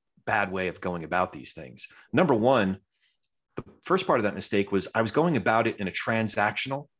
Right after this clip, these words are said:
versus a relational way. And, and I think relationships are much more important, whether you agree with me about the existence of God or not.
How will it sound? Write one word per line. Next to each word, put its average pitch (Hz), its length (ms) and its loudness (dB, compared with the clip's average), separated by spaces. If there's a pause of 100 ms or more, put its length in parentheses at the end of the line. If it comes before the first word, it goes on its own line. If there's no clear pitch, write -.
(100)
versus 98 320 -6
a 95 40 -6
relational 90 720 -6 (220)
way. 58 260 -6 (1000)
And, 113 180 0
and 117 120 2
I 113 40 0
think 113 200 -2
relationships 117 720 0
are 107 80 -2
much 110 240 0
more 104 160 0
important, - 420 -6
whether 113 180 0
you 107 120 0
agree 104 260 0
with 147 200 -2
me 127 140 0
about 101 240 0
the - 80 -4
existence 98 380 -6
of 87 100 -12
God 98 260 0
or 82 80 -6
not. 104 340 -6